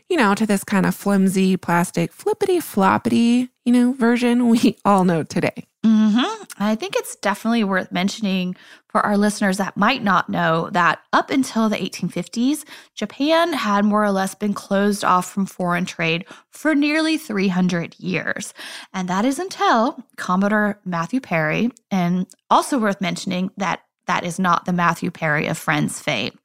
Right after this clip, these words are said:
Speaker 2: clearly, <laughs> right? <laughs> He was a commodore of the United States Navy, um, and he basically forced the opening of trade ports on the isolated island of Japan.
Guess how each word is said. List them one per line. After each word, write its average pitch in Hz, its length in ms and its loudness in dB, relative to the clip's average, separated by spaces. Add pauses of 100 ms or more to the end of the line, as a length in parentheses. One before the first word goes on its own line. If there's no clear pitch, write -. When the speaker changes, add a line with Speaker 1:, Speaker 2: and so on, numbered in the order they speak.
(320)
Speaker 2:
clearly, 165 460 2 (200)
<laughs> - 220 -8
right? 156 240 0 (160)
<laughs> - 760 0 (400)
He 262 120 2
was 285 80 2
a 294 80 0
commodore 214 520 4
of 175 80 0
the 165 60 0
United 160 260 0
States - 260 -6
Navy, 165 480 0 (320)
um, 190 400 4
and 202 160 2
he 240 80 0
basically 262 520 0
forced 247 500 -2
the - 160 -6
opening 196 360 0
of 165 120 -4
trade - 340 -2
ports - 520 -2
on 185 360 2
the - 160 -2
isolated 175 480 0
island 160 340 -2
of 160 80 -8
Japan. 190 640 0